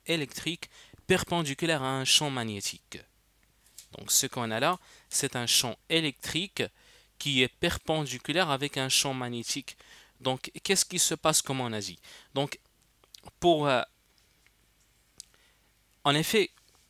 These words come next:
si on avance un petit peu, donc c'est hors programme ça, mais c'est quand même intéressant. Si on a une charge,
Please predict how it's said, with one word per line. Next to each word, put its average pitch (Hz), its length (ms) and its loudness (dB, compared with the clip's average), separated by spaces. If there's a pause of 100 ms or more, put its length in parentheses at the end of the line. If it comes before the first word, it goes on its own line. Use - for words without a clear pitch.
(160)
si - 200 6
on 160 120 4
avance 147 340 0
un 120 100 -4
petit 165 180 -4
peu, 190 200 2
donc 113 300 -4
c'est - 200 -2
hors 143 380 2 (440)
programme 123 400 -2
ça, 165 340 6
mais 113 220 -4 (200)
c'est - 220 4
quand 139 160 0
même 107 200 -2
intéressant. 143 600 2 (540)
Si - 220 8
on 202 160 4
a 233 140 2
une 165 200 -2
charge, - 760 2